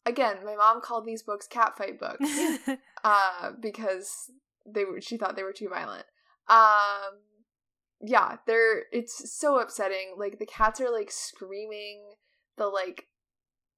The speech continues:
Speaker 1: the, uh, forest cats can, like, hear them screaming, like,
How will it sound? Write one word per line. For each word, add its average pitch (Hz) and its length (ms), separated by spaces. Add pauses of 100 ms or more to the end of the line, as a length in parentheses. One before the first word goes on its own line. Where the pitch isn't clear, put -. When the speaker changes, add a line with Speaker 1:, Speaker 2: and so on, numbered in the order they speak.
(120)
Speaker 1:
the, 208 380 (500)
uh, 185 500 (340)
forest 254 400
cats 226 280
can, 220 200
like, 190 180 (240)
hear 220 240
them 226 340
screaming, 220 500
like, 196 180